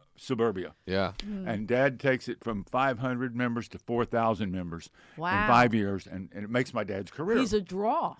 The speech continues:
Speaker 1: Yeah. So, yeah, he was on Oklahoma City television every week, too. They, they would do the services live.
Speaker 3: Okay.
Speaker 1: So I'm five years old competing for that kind of attention.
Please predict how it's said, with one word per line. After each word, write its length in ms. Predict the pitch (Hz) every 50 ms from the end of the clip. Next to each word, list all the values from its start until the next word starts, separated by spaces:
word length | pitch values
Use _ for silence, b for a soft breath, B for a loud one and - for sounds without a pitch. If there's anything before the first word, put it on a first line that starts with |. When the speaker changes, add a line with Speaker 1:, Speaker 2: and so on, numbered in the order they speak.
| - -
Speaker 1:
Yeah. 180 | 113 117 101 76 - B B B B B B B B B
So, 380 | B - 143 131 117 113 - - - -
yeah, 200 | - 143 143 120
he 80 | 131 139
was 100 | 120 117
on 140 | 143 131 127
Oklahoma 320 | 127 - 123 135 123 113
City 200 | - 127 113 101
television 520 | - 139 131 120 117 104 98 85 104 101
every 180 | 95 95 87 95
week, 240 | 92 92 92 - -
too. 160 | - 127 120
They, 200 | 98 98 95 95
they 160 | - - 104 98
would 100 | 98 90
do 120 | 117 110
the 100 | 98 104
services 520 | - - 165 180 165 135 - - 92 80
live. 280 | - - 113 - - - _ B B B B B B B B
Speaker 3:
Okay. 260 | 185 233 B - 202
Speaker 1:
So 240 | - 123 117 104 87 B B B B
I'm 200 | - 135 180 175
five 320 | - 160 160 160 156 135 131
years 200 | 131 123 98 120
old 260 | 117 104 98 98 - - - -
competing 400 | 123 98 113 135 135 123 123 110
for 80 | - 113
that 180 | 113 110 - -
kind 160 | 107 104 98
of 60 | 92
attention. 500 | 95 - - 190 185 - - - -